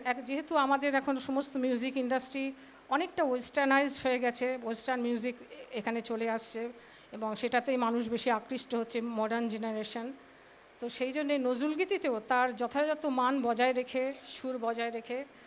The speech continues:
যদি এই ধরনের ওয়েস্টার্ন মিউজিক দিয়ে বা কোনোভাবে মানুষের কাছে পৌঁছানো যায়, মানুষের কাছে মানে, আপনার ধা-, ধরুন, যারা above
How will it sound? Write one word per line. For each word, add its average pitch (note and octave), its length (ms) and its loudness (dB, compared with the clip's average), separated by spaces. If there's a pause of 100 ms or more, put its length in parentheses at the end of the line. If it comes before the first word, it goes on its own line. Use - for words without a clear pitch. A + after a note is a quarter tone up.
(420)
যদি A#3 240 0
এই A#3+ 220 2
ধরনের A#3+ 360 4
ওয়েস্টার্ন A#3+ 440 2
মিউজিক A#3 440 0
দিয়ে B3 280 -4 (540)
বা A3 320 0
কোনোভাবে C#4 520 -2 (320)
মানুষের C#4 480 0 (140)
কাছে D4 220 2
পৌঁছানো C#4 440 -2
যায়, A3+ 140 -4
মানুষের D4 320 -2
কাছে F4+ 240 -2
মানে, F4 280 -4 (320)
আপনার C#4 340 -2
ধা-, C#4+ 180 2
ধরুন, C#4+ 280 4
যারা D4 320 8
above D4 160 6